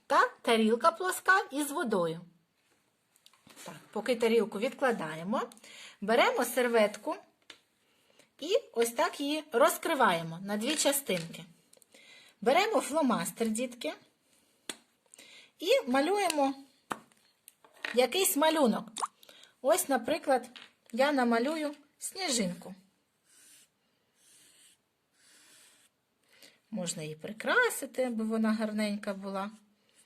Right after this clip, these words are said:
Так, ось така гарна сніжинка. Закриваємо. Бачите, нашого малюнка не видно. А тепер, дітки, ставимо перед собою тарілочку з водою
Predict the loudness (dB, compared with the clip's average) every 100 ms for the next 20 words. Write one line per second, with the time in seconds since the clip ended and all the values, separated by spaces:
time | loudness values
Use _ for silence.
0 | _ _ _ _ _ _ _ _ _ _
1 | _ _ _ _ _ -4 -4 -4 -16 -12
2 | -10 -8 -10 -12 -10 -10 -10 -12 -14 -12
3 | -14 -14 -18 -20 -20 _ _ _ _ _
4 | -20 -20 _ _ _ _ _ _ _ _
5 | _ _ _ _ _ _ _ _ _ _
6 | _ -20 -20 _ -20 -10 -4 -2 0 0
7 | 2 -2 -4 -2 -2 -2 -6 _ _ -4
8 | 0 2 0 0 0 2 0 0 0 0
9 | -2 -4 -6 -2 -2 0 -2 -4 -14 -20
10 | -20 -20 -20 -20 -2 0 4 2 4 0
11 | 0 -2 -4 -2 -6 -8 -10 -16 -12 -8
12 | -4 -4 -4 -8 -6 -6 -6 -6 -6 -6
13 | -6 -8 -4 -4 -4 -6 -8 -10 -10 -10
14 | -6 -2 2 2 0